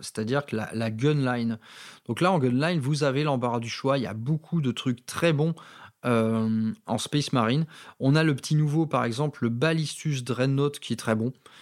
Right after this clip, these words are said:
Il, il tank bien, hein, il a une save à deux, il va être souvent à couvert. Et c'est vraiment un très bon châssis. On regrette qu'il n'ait pas la réduction des dégâts de un comme son,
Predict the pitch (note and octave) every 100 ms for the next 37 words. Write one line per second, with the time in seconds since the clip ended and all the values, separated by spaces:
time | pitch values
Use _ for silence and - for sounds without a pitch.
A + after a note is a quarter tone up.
0 | - A#2 A#2 A#2 C3+ C3 - E3+ C#3+ E3
1 | F3 C#3+ B2 A#2+ A#2+ - C#3 B2 A#2+ A#2
2 | D3 E3 D#3+ B2 A#2 - - C3 C3+ B2
3 | - A#2+ B2 E3 D#3+ - A#2 A#2 A#2 A2+
4 | A2 - A2+ C3 D#3 B2+ A#2 C3 C3 -
5 | B2 - A#2 C3 C3 C#3 C#3 D#3 - A#2+
6 | A2+ C3+ C3+ B2 A2+ A#2+ A#2+ - C3+ A2+
7 | G#2 A2+ A#2 A#2 A2+ - C3 A#2 A2+ -
8 | - A2+ A2+